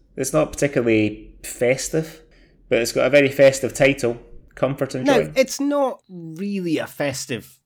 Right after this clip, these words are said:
Speaker 2: film, but it is a Christmas film. I will argue this because it is set at Christmas. So as you say, written and directed by Bill Forsyth, nineteen eighty-four's Comfort and Joy tells the story of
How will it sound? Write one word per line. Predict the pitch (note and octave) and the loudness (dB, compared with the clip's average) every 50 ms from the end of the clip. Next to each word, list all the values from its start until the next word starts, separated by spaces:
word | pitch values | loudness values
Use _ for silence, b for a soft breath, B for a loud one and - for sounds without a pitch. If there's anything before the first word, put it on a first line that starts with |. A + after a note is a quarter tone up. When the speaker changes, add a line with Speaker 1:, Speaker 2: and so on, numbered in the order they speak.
| _ | _
Speaker 2:
film, | _ - - G#2+ F#2 E2+ E2+ F2+ F#2+ | _ -6 -6 -6 -4 -6 -8 -10 -8
but | - A#2+ A2+ | -6 -4 -4
it | A#2+ - _ _ - | -4 -6 _ _ -8
is | F#3+ F#3 F3+ F3 E3+ D#3 C3 C3 - _ - | -4 -2 0 0 -2 -2 -4 -10 -14 _ -12
a | D#3 | -12
Christmas | C3 - - D3 C3 - - B2 G#2+ - | -12 -8 -8 -8 -8 -8 -10 -12 -12 -12
film. | - - A2 E2+ D#2+ D#2 D#2 _ _ - | -10 -10 -10 -10 -10 -12 -16 _ _ -8
I | C3+ C3 | -6 -4
will | B2 B2 B2+ B2 - | -2 -2 -4 -4 -2
argue | C3+ B2+ B2 A#2+ A#2+ - A2 F#2+ | -2 0 0 0 -2 -6 -10 -12
this | - F#2+ F2+ - - - | -12 -12 -16 -16 -18 -16
because | - B2 - A2+ G#2 - | -14 -14 -12 -12 -10 -10
it | B2 - | -10 -10
is | C3 B2+ A#2+ A#2+ - | -8 -8 -8 -8 -8
set | - A2+ G2+ | -10 -10 -10
at | G2+ - | -10 -14
Christmas. | - - D#2+ - - - - - - - b b b b b b b b b | -18 -20 -20 -20 -20 -20 -20 -20 -20 -20 b b b b b b b b b
So | - G3+ | -6 -4
as | F#3 G3 D#3+ | -2 -2 -2
you | F#3+ F#3+ | -4 -6
say, | - - D#3 B2+ B2 - - - - | -4 -2 -2 0 0 0 -2 -6 -12
written | A#2+ A2+ D3 E3+ - D#3+ D#3+ D#3+ D#3+ - - | -8 -8 -6 -6 -4 -4 -6 -6 -6 -8 -8
and | C#3+ D#3+ D#3+ D#3+ D3 | -6 -4 -2 -2 -2
directed | D3+ C3+ A#2 A#2 A#2 A#2 - C3+ B2 A#2+ | -2 -4 -4 -4 -6 -6 -8 -10 -8 -6
by | - G#2+ G#2 G2 | -4 -4 -4 -4
Bill | - B2 A2+ A2 | -2 -2 -2 -2
Forsyth, | - - A2 F#2 - - A#2 B2+ D3+ - - - _ _ _ - | -2 -6 -8 -8 -6 -6 -6 -6 -6 -8 -12 -20 _ _ _ -12
nineteen | B2 C3 C#3 C#3+ D#3 D3+ C#3+ - D3 C#3+ C3 B2 C3 - _ - | -10 -8 -6 -4 -4 -6 -6 -6 -6 -6 -6 -6 -8 -12 _ -8
eighty-four's | C#3 C#3+ C3 C#3 B2+ - - - A2+ A2 A#2 B2+ C3 | -6 -6 -6 -6 -8 -10 -8 -6 -4 -4 -4 -6 -8
Comfort | - - - C#3+ C3 B2+ C3 A#2 - | -10 -8 -6 -6 -6 -4 -6 -8 -8
and | G2 G2 F#2 | -8 -12 -10
Joy | - G#2 F2 D#2+ D#2 - b b b b b b b | -8 -6 -6 -6 -8 -10 b b b b b b b
tells | - G3 F#3+ F#3 - | -4 -2 -2 -2 -2
the | E3+ | -6
story | - - E3+ D3+ D3 C#3+ D#3 E3 - _ | -8 -4 -2 0 0 0 0 -2 -6 _
of | - C3 B2+ B2+ B2+ B2 A#2 - | -6 -2 0 2 2 0 0 -4